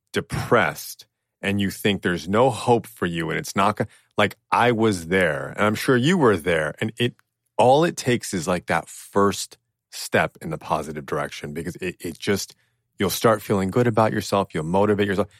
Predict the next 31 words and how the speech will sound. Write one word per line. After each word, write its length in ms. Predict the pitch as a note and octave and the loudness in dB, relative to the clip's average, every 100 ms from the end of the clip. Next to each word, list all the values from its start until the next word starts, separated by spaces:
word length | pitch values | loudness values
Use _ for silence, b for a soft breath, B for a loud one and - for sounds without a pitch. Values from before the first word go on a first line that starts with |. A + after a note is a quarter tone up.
| b A#2 | b -2
and 140 | A#2 | -2
surround 440 | - A#2 C3 D#3+ | 0 2 4 2
yourself 300 | E3+ A#2+ D#2 | 0 -2 -4
with 80 | D#2 | -4
people 240 | E2 - E2 | -10 -8 -4
who 140 | F#2+ | 0
are 120 | F2+ - | 0 0
in 160 | G2+ | -2
that 200 | G2 E2+ | -2 -2
journey, 460 | - F2 D#2 D2+ - | -4 -6 -6 -10 -6
who 100 | G#2 | -4
will 120 | F2 | -2
motivate 500 | E2+ F2 E2 D2+ D2+ | 0 -2 -2 -4 -8
you. 280 | - C#2+ C#2+ _ _ _ _ _ _ | -10 -14 -16 _ _ _ _ _ _
My 260 | - F2 G2 _ - | -4 -2 -2 _ -4
gym 240 | G#2+ G#2+ | 0 0
friends 360 | G2+ A#2 A#2 A2+ | 2 2 2 -2
became 400 | - G#2 - B2+ | -6 -4 -4 -2
my 100 | C3 | -2
friends. 560 | - E3 F#3+ D#2+ - - | -2 -2 -2 -8 -16 -10
And 120 | F2+ | -4
then 80 | F2 | -2
I 100 | F2 | -2
started 260 | - G#2 G2+ | 0 2 2
hanging 200 | B2 B2+ | 2 2
out 200 | D3+ D#3 | 2 2
with 100 | F2+ | 2
them. 220 | E2+ E2 | 0 -2
We'd 220 | F2 D2+ | -6 -4
meet 200 | F2+ | -2
at 100 | F#2+ | 2